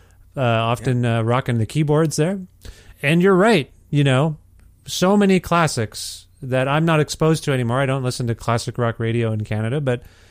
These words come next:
Speaker 1: so many
Speaker 2: Mm-hmm.
Speaker 1: classics. Uh, for those who don't know, you might be familiar with a, a fella named Lenny Kravitz. And some years ago,
Speaker 2: Mm-hmm.
Speaker 1: Lenny Kravitz performed, uh, I think it was for a movie, he recorded a version of the song American Woman. Well, guess what? Guess who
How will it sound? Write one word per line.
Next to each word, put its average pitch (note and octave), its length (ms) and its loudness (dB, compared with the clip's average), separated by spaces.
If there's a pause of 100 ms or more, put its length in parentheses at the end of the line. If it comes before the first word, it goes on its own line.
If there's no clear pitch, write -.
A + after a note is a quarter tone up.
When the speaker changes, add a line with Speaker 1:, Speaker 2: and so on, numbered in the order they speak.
(200)
Speaker 1:
so A#3+ 420 2
many F#3 220 4
Speaker 2:
Mm-hmm. - 80 -4
Speaker 1:
classics. B2 680 -2
Uh, A2+ 220 0 (240)
for G#3 100 -2
those B3 160 4
who B3+ 60 2
don't G3+ 160 4
know, C#3+ 320 2 (240)
you D#3 140 2
might D#3 180 4
be E3+ 100 2
familiar D#3+ 560 2
with D3+ 160 2
a, C#3+ 280 2
a B2+ 40 0
fella C#3+ 300 2
named C#3 280 0
Lenny C3+ 220 0
Kravitz. G#2+ 680 -8 (680)
And C3 160 0
some A3+ 260 4
years F#3 300 4
ago, C3+ 220 2
Speaker 2:
Mm-hmm. C3 100 2
Speaker 1:
Lenny D#3 180 2
Kravitz C3 520 -2
performed, B2 560 -6
uh, A#2 80 -2
I A2+ 120 -4
think D3 140 -2
it - 40 -2
was A#2+ 120 0
for B2 120 -2
a A2 80 -2
movie, D3 360 -2 (320)
he C#3 160 -2
recorded C3 420 0
a A#2+ 60 0
version B2+ 320 0
of A#2+ 80 -4
the A2+ 80 -2
song A#2+ 280 -2
American A#2+ 520 -2
Woman. B2+ 280 -4
Well, A#2+ 120 0
guess C#3+ 300 0
what? D3+ 320 0
Guess E3+ 300 2
who E3 560 2